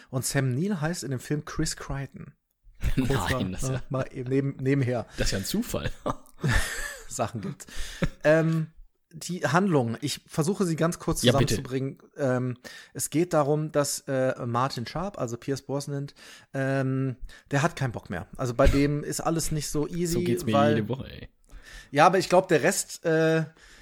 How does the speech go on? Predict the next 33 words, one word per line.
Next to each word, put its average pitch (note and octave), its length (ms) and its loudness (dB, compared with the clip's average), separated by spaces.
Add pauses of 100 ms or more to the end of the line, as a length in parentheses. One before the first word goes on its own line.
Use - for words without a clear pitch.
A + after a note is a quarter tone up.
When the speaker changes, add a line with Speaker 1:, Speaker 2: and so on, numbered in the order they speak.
(260)
Speaker 1:
d-, F#3 100 -4
der D#3+ 220 0
Rest, F3 300 0
der E3 160 4
ihm F3 100 -4
passiert D#3 280 0
ist, A#2 100 -4
warum D3 180 2
er D#3 60 4
keinen C3 220 0
Bock C3 160 -2
mehr B2 120 -2
hat, B2+ 140 -2
das B2+ 100 -4
ist - 120 -8
bei - 100 -6
euch C3+ 180 -4
nicht C3 140 -8
ganz D3 220 -4
gleich, G#2+ 240 -2
obwohl C#3 320 4
er E3+ 100 -2
ist, - 220 -6
äh, D3+ 160 -2
mal C#3+ 200 6
Moderator D3+ 540 4
gewesen, A2 300 -2
ein B2+ 40 -2
bisschen D#3 220 -4
so B2+ 160 -2
wie A#2+ 60 -2
du D#3 180 -2
hier. A#2+ 240 -4